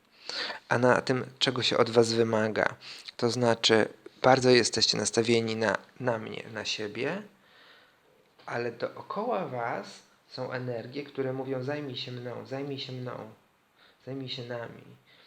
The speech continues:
Tak, jeśli właśnie ta królowa buław, e, a coraz bardziej się ku temu skłaniam, nie mówi o was, tylko mówi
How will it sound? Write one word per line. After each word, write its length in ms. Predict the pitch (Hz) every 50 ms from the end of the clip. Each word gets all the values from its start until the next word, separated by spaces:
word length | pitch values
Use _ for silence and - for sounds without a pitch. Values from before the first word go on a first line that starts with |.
| - - - _ -
Tak, 180 | - 123 -
jeśli 400 | 131 120 - - 123 123 123 123
właśnie 380 | - 120 127 131 127 - - 131
ta 100 | 127 120
królowa 400 | - - 139 139 143 139 127 127
buław, 500 | 123 - 135 139 139 123 98 95 - 101 - _ _ _ _ _ _ _ _ _ _ _ _ - -
e, 200 | 113 110 110 - -
a 80 | -
coraz 280 | - - 131 131 123 123
bardziej 280 | 127 135 139 139 135
się 160 | 131 - 117 -
ku 120 | - 117
temu 220 | - 113 110 110
skłaniam, 540 | - - - - 104 101 104 107 107 101 117
nie 160 | 120 127 135
mówi 320 | 131 143 160 147 139 123 -
o 160 | - 127 123
was, 300 | 113 - - - - - - - - _ _ _ _ _
tylko 280 | - - - - 120
mówi 420 | 120 123 127 123 123 120 113 113